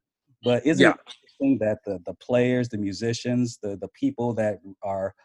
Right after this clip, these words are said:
Speaker 1: holding it all together, people like Tony Allen, Clyde Stubblefield,
Speaker 2: Yes,
Speaker 1: Starks,
Speaker 2: yes, yes,
Speaker 1: they're the
Speaker 2: yes.
Speaker 1: ones that the people are sampling. They, they, they're looking for those drum breaks, you know?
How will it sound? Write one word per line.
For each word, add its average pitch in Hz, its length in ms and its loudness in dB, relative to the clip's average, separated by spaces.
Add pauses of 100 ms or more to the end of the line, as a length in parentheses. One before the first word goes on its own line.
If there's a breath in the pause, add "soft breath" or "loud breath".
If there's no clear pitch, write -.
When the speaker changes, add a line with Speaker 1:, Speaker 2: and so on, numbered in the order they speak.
(120)
Speaker 1:
holding 135 280 2
it 117 80 2
all 117 160 6
together, 107 400 0
people 120 240 -6
like 113 180 2
Tony 117 320 -2
Allen, 101 460 0
Clyde 113 260 -2
Stubblefield, 131 400 4
Speaker 2:
Yes, 139 640 4
Speaker 1:
Starks, - 0 -
Speaker 2:
yes, 127 640 0
yes, 123 260 -6 (120)
Speaker 1:
they're 185 200 6
the 175 80 2
Speaker 2:
yes. 131 100 0
Speaker 1:
ones 311 440 4
that 147 200 0
the 147 100 -4
people 165 360 -6
are 170 80 0
sampling. 185 720 0
They, 151 140 2
they, 156 140 0 (200)
they're 147 120 4
looking 202 260 2
for 165 120 -2
those 147 220 2
drum 160 420 0
breaks, 107 480 -6 (100)
you 104 140 -8
know? 143 300 -2